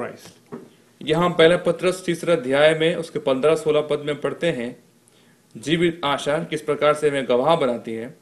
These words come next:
Speaker 2: यहाँ पढ़ते हैं, "पर मसीह को प्रभु जानकर अपने अपने मन में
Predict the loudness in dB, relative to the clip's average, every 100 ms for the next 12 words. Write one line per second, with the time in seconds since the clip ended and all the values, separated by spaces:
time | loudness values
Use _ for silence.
0 | _ _ _ -6 -2 0 2 0 0 -2
1 | -8 -20 _ _ _ 6 8 6 2 2
2 | 0 2 4 4 2 2 4 6 4 4
3 | 0 -4 -6 -20 -4 -4 -2 -2 -2 -4
4 | -2 -2 -2 -2 -2 0 0 -2 -4